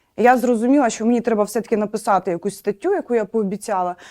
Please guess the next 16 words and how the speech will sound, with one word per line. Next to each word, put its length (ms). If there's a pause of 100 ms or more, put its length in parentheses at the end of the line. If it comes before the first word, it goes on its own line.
(100)
і 60
почала 300
писати 380
статтю. 360
От, 160
власне, 320
з 80
цього 260
почалася 580
моя, 320 (1000)
ем, 320 (640)
шалена 600
кар'єра 680
в 120
літописі 500
незламності. 640